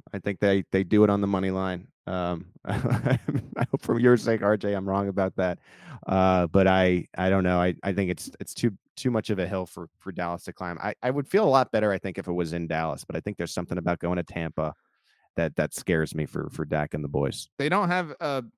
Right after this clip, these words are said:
Speaker 2: like, massive home field advantage. Like, that's, a lot of Cowboys fans are oddly comforted by that. Like, they sort of need to, like,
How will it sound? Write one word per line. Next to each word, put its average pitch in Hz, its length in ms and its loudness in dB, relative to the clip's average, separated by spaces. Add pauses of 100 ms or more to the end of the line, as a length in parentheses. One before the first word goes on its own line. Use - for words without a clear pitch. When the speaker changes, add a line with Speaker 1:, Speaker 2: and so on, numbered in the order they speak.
Speaker 2:
like, 123 300 -12 (440)
massive 131 480 -4
home 139 260 -6
field 135 200 -2
advantage. 95 500 -12
Like, 127 160 -6
that's, 160 280 0
a 170 60 2
lot 170 200 6
of 180 80 2
Cowboys 170 320 2
fans 151 200 0
are - 100 -2
oddly 135 300 -2
comforted 143 400 -2
by 170 120 2
that. 170 180 0
Like, 123 140 -4
they 131 100 -4
sort 135 200 -2
of 123 100 -2
need 120 360 -2
to, 123 100 -2
like, 110 300 -6